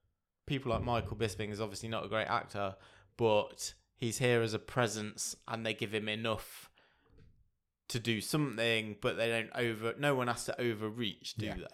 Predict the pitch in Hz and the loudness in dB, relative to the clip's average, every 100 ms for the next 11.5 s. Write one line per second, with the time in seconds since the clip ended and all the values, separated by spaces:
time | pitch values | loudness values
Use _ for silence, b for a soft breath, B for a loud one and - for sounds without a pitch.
0 | - 85 - 135 160 196 - 135 127 139 | -10 -10 -6 2 6 6 6 4 4 4
1 | 151 131 123 120 98 - 131 123 123 - | 4 4 0 -2 0 0 2 2 0 -2
2 | 143 147 131 117 117 135 127 131 127 123 | -4 -2 -2 -4 -4 -2 0 2 2 2
3 | - b b b b b 127 120 127 107 | -2 b b b b b 0 4 4 4
4 | 87 98 117 - - - - _ 151 135 | 0 -2 -4 -8 -14 -20 -20 _ 8 10
5 | 110 - 131 107 101 95 82 - _ - | 8 6 4 4 -2 -4 -6 -14 _ -20
6 | _ _ _ _ 131 - 131 - - 147 | _ _ _ _ -2 0 -2 -2 8 10
7 | 143 135 123 123 117 117 113 110 104 123 | 10 10 8 10 8 6 2 0 0 2
8 | 107 101 104 98 - 98 92 92 90 98 | 4 4 2 0 -6 -6 -6 -8 -8 -4
9 | 117 - - - - 104 95 92 - 113 | -4 -4 -6 -4 2 4 4 2 -2 -2
10 | 104 - 127 110 113 98 104 101 - 101 | 0 6 6 6 0 0 0 0 -2 -2
11 | - 92 95 - | -6 -8 -10 -12